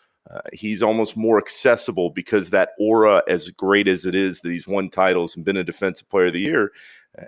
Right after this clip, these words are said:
he was there throughout most of last year. He went through the ups and downs with at least some of the guys on this roster, and he's the guy that can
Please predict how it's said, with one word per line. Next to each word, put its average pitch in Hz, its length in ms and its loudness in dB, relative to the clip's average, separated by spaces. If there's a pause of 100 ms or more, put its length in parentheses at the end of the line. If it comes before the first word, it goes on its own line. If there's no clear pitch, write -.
(140)
he - 280 -6
was 127 260 -4
there 143 340 4
throughout 90 420 0
most 87 300 -6
of 78 120 -12
last 78 380 -4
year. 69 180 -10
He 107 140 -10
went 104 340 -4
through 117 200 -10
the 90 160 0
ups - 200 -2
and 87 120 -8
downs 87 360 0
with 82 120 -8
at 82 60 -6
least 95 260 -4
some 104 160 0
of 110 60 0
the 92 80 -2
guys 90 280 2
on 87 120 -10
this 85 180 -10
roster, - 480 -2 (320)
and 92 120 -6
he's 139 300 -4
the 160 80 -2
guy 101 340 2
that 90 180 -4
can 85 260 -10